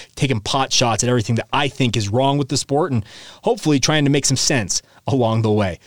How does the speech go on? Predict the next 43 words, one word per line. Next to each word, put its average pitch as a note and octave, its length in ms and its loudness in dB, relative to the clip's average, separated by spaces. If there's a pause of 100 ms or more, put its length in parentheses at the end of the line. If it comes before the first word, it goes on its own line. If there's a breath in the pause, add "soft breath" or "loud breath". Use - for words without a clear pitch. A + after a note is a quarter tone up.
(180 loud breath)
All B2+ 80 0
right, A#2+ 140 -2
coming D#3+ 200 2
up C#3 60 -4
here D#3 120 2
in D3 80 2
just C3 160 -2
a - 20 2
minute, C3 200 2
let's C#3+ 200 0
talk E3 300 -2
a C#3 40 -4
little D3 140 2
bit C#3 120 0
about C3 140 0
B C3+ 100 4
Y C#3 100 4
U B2+ 120 2
basketball. B2+ 420 0
A G2+ 40 -4
surprise F3 540 0
commitment C3+ 680 -2
out D3+ 240 0
of C3 140 -2
the C3 60 0
high D#3+ 240 -2
school C#3 240 0
ranks B2 220 0
for A#2+ 80 -4
B A#2 180 0
Y A#2 160 0
U, B2 200 2
as A#2 140 0
well D3+ 220 2
as C#3+ 80 -2
a B2+ 60 -2
transfer D#3+ 360 0
portal D#3 260 0
target D3+ 440 0 (200 loud breath)
deciding D#3+ 380 2
he's C#3 160 2
going D3 320 2
elsewhere. D#3+ 440 0